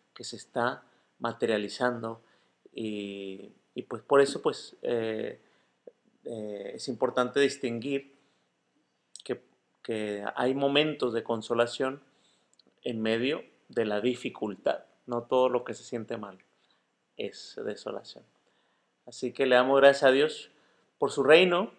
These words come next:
que está aquí entre nosotros, porque Dios nos invita a participar en la creación, en la construcción, eh, del reino,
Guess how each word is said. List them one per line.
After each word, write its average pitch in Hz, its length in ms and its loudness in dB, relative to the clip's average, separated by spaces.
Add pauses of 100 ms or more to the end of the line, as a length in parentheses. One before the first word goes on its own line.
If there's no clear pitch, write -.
(880)
que 131 100 -8
está 131 240 2
aquí 143 240 0
entre 165 240 0
nosotros, 147 520 0
porque 123 220 -4
Dios 117 120 -2
nos 135 180 -4
invita 139 540 0 (520)
a 113 240 -2
participar 123 800 0 (420)
en 117 140 -8
la 113 120 -6
creación, 135 640 0
en 135 100 -2
la 113 120 -2
construcción, 131 800 -4 (540)
eh, - 180 -6
del 117 400 0
reino, 143 420 0